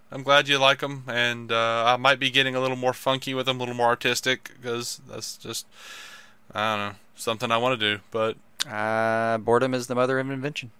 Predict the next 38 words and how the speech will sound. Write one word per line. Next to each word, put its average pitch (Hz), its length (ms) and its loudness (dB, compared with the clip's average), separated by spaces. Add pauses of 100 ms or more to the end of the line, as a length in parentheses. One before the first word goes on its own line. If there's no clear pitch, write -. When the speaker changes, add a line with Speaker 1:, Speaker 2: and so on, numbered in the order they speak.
(120)
Speaker 1:
It's 269 200 0
not 214 200 2
boredom. 120 340 2 (520)
It's 147 220 0
just, 151 500 2
you 151 100 4
know, 131 240 4 (160)
we 147 140 0
need, 151 260 2
we 143 100 -2
need 160 180 -2
some 160 140 -4
sort 147 200 2
of 123 120 2
a 117 120 4
picture 123 400 0
to 113 300 0
advertise 110 540 2
this, 113 280 0
and 107 160 -10 (760)
I 160 120 2
get, 277 240 0
I 208 140 6
feel 392 340 2
like 285 140 2
people 220 200 2
get 175 180 -2
tired 170 240 4
of 147 40 0
looking 151 200 0
at 127 80 0
my 117 80 -2
stupid 131 340 -2
face. - 440 0 (2750)
Speaker 2:
It's - 100 -6
a - 40 -12
common 110 260 0
thought. 98 240 2